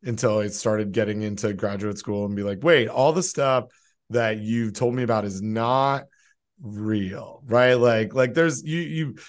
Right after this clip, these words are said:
there's a, a co-, like, you, it's been condensed down to something that I can consume as a student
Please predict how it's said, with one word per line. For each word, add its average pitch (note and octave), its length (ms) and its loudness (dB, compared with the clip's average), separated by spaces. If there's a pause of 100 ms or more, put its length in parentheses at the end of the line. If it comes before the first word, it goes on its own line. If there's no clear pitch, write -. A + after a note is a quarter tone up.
(120)
there's C#3+ 220 2
a, B2 140 4 (120)
a C3+ 140 2
co-, - 300 -6
like, A#2+ 360 -8
you, C3+ 280 -8 (300)
it's C3 140 -4
been C#3 140 4
condensed F3+ 420 4
down D#3 200 4
to D3 60 -2
something C3+ 280 0
that B2+ 120 2
I A#2+ 120 0
can C3+ 180 -10
consume B2 460 -2
as A#2 180 2
a G#2+ 60 -6
student A#2 460 -4